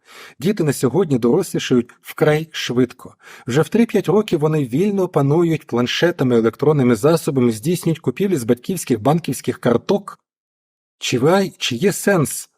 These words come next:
нашпиговувати таких дітей знаннями, які можуть застаріти вже до завершення школи? Світ на сьогодні змінюється неймовірно швидко. За прогнозами вчених, приблизно в дві тисячі п'ятдесятому році ми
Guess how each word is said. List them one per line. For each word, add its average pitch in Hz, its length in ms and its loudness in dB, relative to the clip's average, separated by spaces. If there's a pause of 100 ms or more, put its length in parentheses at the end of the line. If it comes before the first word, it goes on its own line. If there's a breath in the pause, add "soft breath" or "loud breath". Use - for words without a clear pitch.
нашпиговувати 131 600 -2
таких 131 260 0
дітей 123 380 2 (300 loud breath)
знаннями, 127 800 2 (220 soft breath)
які 131 180 -2
можуть 196 220 2
застаріти 175 540 0
вже 170 260 0
до 135 120 2
завершення 127 520 0
школи? 101 460 -6 (440 loud breath)
Світ 202 560 -2 (260)
на 120 80 2
сьогодні 117 420 2
змінюється 143 680 0 (120)
неймовірно 170 760 2
швидко. - 520 -8 (460 loud breath)
За 147 140 0
прогнозами 170 520 2
вчених, 202 480 0
приблизно 143 400 0
в 120 40 -4
дві 120 160 0
тисячі 180 420 -2
п'ятдесятому 143 800 0
році 175 420 0
ми 143 260 -2